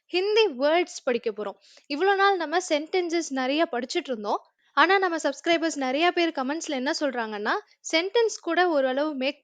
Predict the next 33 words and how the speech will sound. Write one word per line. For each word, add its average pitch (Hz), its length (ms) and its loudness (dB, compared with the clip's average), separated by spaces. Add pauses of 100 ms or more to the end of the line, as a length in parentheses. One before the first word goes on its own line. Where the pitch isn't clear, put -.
பண்ணிடுறோம், 269 420 -2
வார்த்தைகள் 311 640 0
நிறைய 254 360 -2
மறந்து 294 420 0
போயிருது" 220 460 -4
அப்படின்னு 240 300 -4
சொன்னாங்க. 214 380 -2 (400)
And 330 120 2
சிலர் 381 300 8
என்ன 370 260 4
சொல்றாங்கன்னா, 285 460 0 (120)
இந்த, 359 280 0
இந்த 339 180 0
வார்த்தைக்கான 302 840 0
ஹிந்தி 392 320 2
வார்த்தை 294 400 0
என்னன்னு 302 260 -4 (100)
தெரியவே 330 380 2
மாட்டேங்குது 233 560 -2
அப்படின்னும் 233 380 -4 (120)
சொன்னாங்க. 208 360 -2 (320)
அதனால 381 500 6
இந்த 339 240 0
ஃபைவ் 330 300 2
டேஸ் 392 240 2
சீரிஸ்ல 311 600 0 (240)
மொத்தம் 349 500 0
இருநூத்தம்பது 311 760 2
வார்த்தைகள் 294 520 2
பார்க்க 240 360 -2
போறோம். 214 220 -2 (340)
அதுவும் 359 440 4
ஒவ்வொரு 392 440 4